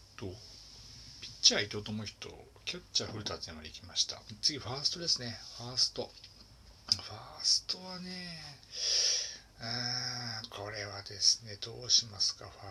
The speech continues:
ァースト。うーん、広沢克己？広沢ファースト？うん、落合博満いましたね。えー、太陽は覚えてないですね。ヤクルト、広沢でしょ。広島のファースト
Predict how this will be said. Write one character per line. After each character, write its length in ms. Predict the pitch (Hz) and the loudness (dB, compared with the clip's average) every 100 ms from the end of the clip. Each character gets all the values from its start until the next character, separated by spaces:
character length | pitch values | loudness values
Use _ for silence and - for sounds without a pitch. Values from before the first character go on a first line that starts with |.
| 98 | -4
ァ 20 | |
ー 40 | 104 | -2
ス 220 | - - | -2 -4
ト。 100 | - | -8
う 840 | - - - 110 104 101 98 98 | -10 -12 -16 -12 -10 -10 -10 -10
ー 40 | 98 | -8
ん、 20 | |
広 420 | - 110 117 135 | -8 -8 -6 2
沢 480 | - - 156 147 143 - | 6 6 2 -8 -8 -6
克 380 | - - 139 135 | -4 0 0 -2
己？ 160 | 170 - | -14 -16
広 260 | - 120 - | -10 -2 -2
沢 200 | 131 123 | -2 -4
フ 160 | - 120 | -8 -8
ァ 100 | 110 | -6
ー 40 | |
ス 140 | - - | -6 -6
ト？ 240 | - 175 - - - | -12 -12 -16 -20 -14
う 40 | |
ん、 380 | 113 107 98 98 - 101 | -10 -8 -10 6 6 6
落 400 | 117 - 131 113 | 6 8 8 4
合 80 | 101 | -2
博 380 | 95 110 110 110 | -4 -4 -6 -10
満 320 | 107 - 123 | 0 0 0
い 20 | |
ま 120 | 120 | 0
し 80 | - | 0
た 140 | - 117 | 0 -4
ね。 580 | 107 107 107 107 101 - - - - - - - - | -10 -10 -10 -10 -10 -14 -20 -20 -20 -20 -20 -20 -14
え 340 | 101 90 87 - | -12 -10 -12 -6
ー、 80 | - | -4
太 160 | - 156 131 | -4 -8 -10
陽 120 | 117 101 | -10 -10
は 360 | 92 95 90 | -10 -10 -10
覚 140 | 110 120 | -6 -8
え 20 | |
て 120 | 117 | -8
な 100 | 107 | -10
い 40 | 107 | 4
で 60 | |
す 180 | - 104 | 4 4
ね。 40 | 98 98 101 104 101 98 - - - - | 0 -10 -10 -10 -10 -12 -16 -20 -20 -10
ヤ 140 | 101 98 | -10 -8
ク 140 | - 156 - - | -12 -14 -16 -18
ル 60 | 117 - | -14 -10
ト、 120 | 127 | -8
広 300 | - 87 - | -10 -6 -6
沢 160 | 87 85 | -6 -8
で 80 | |
し 140 | - - | -8 -8
ょ。 20 | 120 - - - - - - - | -10 -14 -14 -10 -6 -8 -10 -6
広 300 | - - - - | -4 -2 -2 8
島 360 | - - 220 | 8 8 0
の 80 | 220 | -6
フ 200 | - 185 | -6 -4
ァ 80 | 190 | -2
ー 20 | |
ス 140 | 175 | -2
ト 100 | - | -4